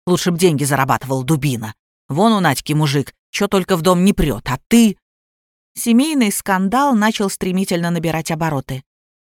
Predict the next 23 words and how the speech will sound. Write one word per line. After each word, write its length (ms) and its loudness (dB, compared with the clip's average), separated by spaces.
Тогда 240 -2
я, 200 0
потихоньку 520 0
осмотревшись, 880 -4
запустила 640 -2
руку 220 -2
в 100 -10
корзину 420 -2
несчастного 640 -4
распекаемого 680 -2
на 120 -2
все 220 -4
лады 280 0
Лёни, 400 0
вытащила 560 0
сырок 420 0
и 140 0
со 180 2
скоростью 600 2
адмиральского 760 0
крейсера 640 0
рванула 560 2
к 40 -20